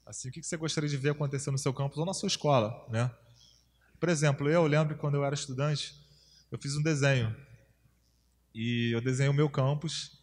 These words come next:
assim, eram uns prédiozinhos, né? Aí tinha um negócio bem, bem pentecostal, assim,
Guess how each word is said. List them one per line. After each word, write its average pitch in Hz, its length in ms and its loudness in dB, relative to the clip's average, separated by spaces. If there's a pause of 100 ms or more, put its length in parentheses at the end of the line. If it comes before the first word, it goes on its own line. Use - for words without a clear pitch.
assim, 127 380 -4 (380)
eram 117 100 -4
uns 120 120 -4
prédiozinhos, 123 720 0
né? 127 200 0 (760)
Aí 123 240 0
tinha 139 340 2
um 113 480 -2 (380)
negócio 143 340 -2
bem, 175 300 -2
bem 151 260 0
pentecostal, 147 680 -2
assim, 98 340 -10